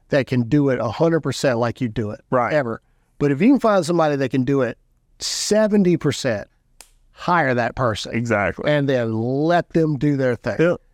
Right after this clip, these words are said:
Speaker 1: And, and, and, and, and back off and, and, and let them go. Because you can't, you can't be, you know, I have multiple businesses now.
Speaker 2: Yeah.
Speaker 1: I cannot be the C E O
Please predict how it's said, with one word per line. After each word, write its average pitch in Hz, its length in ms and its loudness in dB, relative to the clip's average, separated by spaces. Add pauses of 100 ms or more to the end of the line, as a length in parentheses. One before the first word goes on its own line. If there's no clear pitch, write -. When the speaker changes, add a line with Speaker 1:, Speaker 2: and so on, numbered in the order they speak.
(120)
Speaker 1:
And, 139 280 0
and, 139 320 0
and, 143 420 0
and, 135 320 0
and 123 360 -4
back 156 260 -2
off 147 260 -4 (220)
and, 156 140 0
and, 139 240 0
and 139 220 0
let 151 220 2
them 131 180 0
go. 160 260 2 (320)
Because 151 340 2
you 156 140 2
can't, 208 400 2 (100)
you 170 160 0
can't 196 380 0
be, 180 140 2
you 165 160 2
know, 160 80 -4
I 214 160 2
have 160 120 0
multiple 147 520 0
businesses 110 560 -2
now. - 260 -10 (160)
Speaker 2:
Yeah. 196 160 2 (320)
Speaker 1:
I 190 220 2
cannot 170 640 -2
be 156 400 2
the 123 160 -2
C 151 500 0
E 127 60 4
O 120 420 2